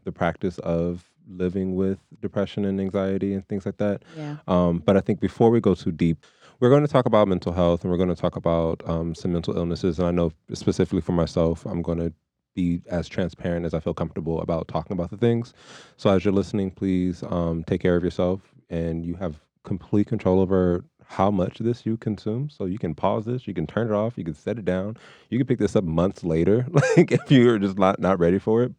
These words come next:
Speaker 1: But I just wanted to, like, list a few things that you can do while listening to this to take care of yourself. And, um, especially when you're listening by yourself, like, no one's here to judge you. I'm saying that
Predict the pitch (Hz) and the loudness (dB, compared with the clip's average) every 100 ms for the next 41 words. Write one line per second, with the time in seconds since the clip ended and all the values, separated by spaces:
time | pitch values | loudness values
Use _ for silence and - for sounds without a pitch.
0 | - 87 80 - - - - 98 95 98 | 2 2 2 -2 -20 -20 -4 2 2 4
1 | 90 90 85 80 78 87 85 - 92 92 | 2 2 2 2 0 2 2 2 -4 -4
2 | 85 85 78 - 73 95 90 85 80 80 | -2 -2 -2 -6 -6 -2 -2 0 2 2
3 | 78 78 - 82 78 82 78 76 - - | 2 -2 -4 -4 -4 -4 -4 -6 -8 -10
4 | 80 78 76 78 - 78 80 - 80 78 | -6 -4 -4 -6 -4 -6 -6 -6 -6 -4
5 | 78 78 78 85 _ _ _ _ _ _ | -4 -4 -6 -10 _ _ _ _ _ _
6 | _ 107 139 180 147 92 101 120 101 92 | _ 2 4 4 4 4 4 2 2 2
7 | - 104 143 87 78 92 165 160 - 147 | 0 -4 -2 -4 -2 2 2 2 0 -2
8 | 107 95 107 71 71 - 139 - 139 127 | 2 0 2 -2 0 2 2 4 4 6
9 | 113 123 | 4 4